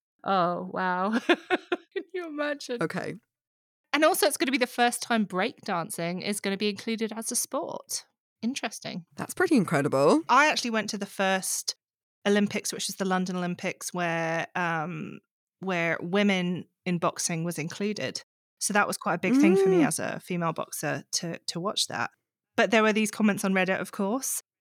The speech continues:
Speaker 1: "I have nothing against breakdancing, but I'm not into Olympic events that come down to judges' decisions. I like who ran the fastest, jumped the highest, threw an object the furthest, not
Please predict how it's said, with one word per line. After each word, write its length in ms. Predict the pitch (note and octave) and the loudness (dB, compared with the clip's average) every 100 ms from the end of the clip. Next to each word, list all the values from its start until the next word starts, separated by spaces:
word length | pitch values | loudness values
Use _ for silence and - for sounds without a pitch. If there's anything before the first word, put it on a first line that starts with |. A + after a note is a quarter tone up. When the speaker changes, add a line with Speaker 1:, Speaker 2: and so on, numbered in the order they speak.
| _ | _
Speaker 1:
"I 60 | F#3 | 0
have 100 | F#3 | 4
nothing 320 | G3 G3 G3+ | 2 4 2
against 260 | F#3+ F3+ | 2 0
breakdancing, 680 | G3 G#3+ - A3+ - C#4 C4+ | 0 0 0 -2 0 -2 0
but 100 | - | 0
I'm 140 | G#3 G#3+ | 4 4
not 180 | D4 D4 | 4 0
into 280 | C#4 C4+ A#3 | -2 0 2
Olympic 340 | A3 G#3+ G#3+ | 2 0 -2
events 380 | F#3+ F#3+ F#3 - | -2 -2 -2 -8
that 100 | - | -10
come 220 | - G3 | -2 0
down 280 | F#3+ F#3 F3+ | 0 0 -2
to 100 | - | -4
judges' 480 | D#3+ F#3 F3+ F3 F3 | -4 -2 -2 -2 -4
decisions. 720 | - - F3+ E3 D#3+ D#3+ - - _ _ _ | -4 -4 -4 -4 -4 -4 -6 -8 _ _ _
I 100 | F#3 | 0
like 460 | G3 F#3 F#3 - - - | 2 2 0 -4 -14 0
who 140 | C4 | 2
ran 200 | B3+ G#3 | 4 2
the 60 | F#3 | 0
fastest, 640 | - F3+ F3 - E3+ - - | -2 -2 -2 -4 -4 -4 0
jumped 240 | C4 - | 0 0
the 80 | F3 | -4
highest, 480 | F3 E3+ E3+ - - | 0 -2 -2 -4 0
threw 160 | C4 | 4
an 80 | A3+ | 4
object 340 | F3+ - D3+ | 2 -2 -6
the 60 | - | -6
furthest, 540 | - F3+ F3 E3+ - - _ _ | -6 -4 -2 -2 -4 -8 _ _
not 460 | G#3 A3+ G3+ - | 4 4 4 -4